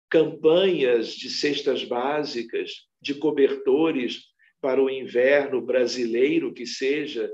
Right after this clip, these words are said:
que está chegando agora, o abraço, o olhar de ternura,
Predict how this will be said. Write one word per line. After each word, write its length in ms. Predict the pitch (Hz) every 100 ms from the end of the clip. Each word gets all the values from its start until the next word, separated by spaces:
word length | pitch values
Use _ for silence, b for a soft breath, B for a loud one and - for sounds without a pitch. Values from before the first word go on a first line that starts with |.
| - _
que 60 | -
está 200 | - 131
chegando 720 | 127 135 110 120 135 151 127
agora, 580 | 113 104 113 143 127 - _ _ _ _
o 120 | 156
abraço, 1120 | 156 147 123 131 147 165 - - - 92 - _ _
o 220 | 151 165
olhar 840 | 160 139 131 131 139 165 170 - -
de 120 | -
ternura, 1000 | 135 147 127 123 123 147 185 160 107 -